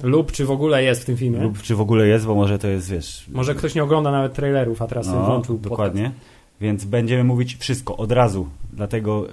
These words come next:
Speaker 2: przestrzegamy, spoilerów cała masa, y, i cała masa gości sztuk dwóch,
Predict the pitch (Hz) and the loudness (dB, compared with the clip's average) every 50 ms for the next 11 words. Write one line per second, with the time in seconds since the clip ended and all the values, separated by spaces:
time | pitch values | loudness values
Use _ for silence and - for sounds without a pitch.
0 | - - - - - 131 123 123 - - 127 107 120 123 127 135 139 139 131 - | -14 -16 -8 -4 -2 -2 -2 -2 -4 -4 0 2 2 4 4 4 4 2 2 0
1 | - - - - - 127 117 117 123 123 117 117 107 104 - - - - 104 - | -2 -4 -6 -4 0 0 2 4 4 2 2 0 -2 -6 -10 -14 -14 -14 -10 -4
2 | - 127 113 110 113 123 123 123 160 165 175 180 180 - - - - - - - | -2 -2 0 0 0 0 0 2 2 0 0 0 -4 -10 -20 -20 -20 -20 -20 -18
3 | - - 107 113 113 113 113 - - 120 110 - - 135 123 120 120 123 123 123 | -10 -6 -4 -2 -2 -2 -2 -4 -4 -6 -4 0 2 4 4 6 6 4 2 2
4 | 123 104 98 120 127 123 123 - - - - - - 131 107 101 104 95 110 135 | 0 0 2 2 2 2 2 -2 -4 -6 -4 -2 -2 -2 0 0 0 0 2 2
5 | 175 - - - - | 2 0 -2 -8 -18